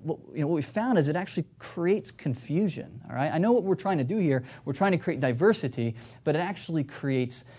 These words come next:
confusion. What is this actually about? We used a stylized font for the headline, which is oftentimes one of the most important places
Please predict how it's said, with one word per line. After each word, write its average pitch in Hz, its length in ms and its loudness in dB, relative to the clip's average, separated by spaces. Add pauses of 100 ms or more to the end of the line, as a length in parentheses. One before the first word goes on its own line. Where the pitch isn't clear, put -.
(180)
confusion. 135 560 0
What 196 160 6
is 185 120 2
this 175 160 -2
actually 139 500 -2
about? 127 420 0 (240)
We 196 100 6
used 196 540 4 (920)
a 151 180 6
stylized 165 960 2
font - 340 -2
for 135 200 -6
the 120 120 -2
headline, 110 440 -4
which 113 180 -6
is 127 100 -6
oftentimes 143 600 -6
one 127 100 -2
of 123 60 -2
the 117 80 -2
most 120 220 -4
important 139 360 -8
places 120 440 -2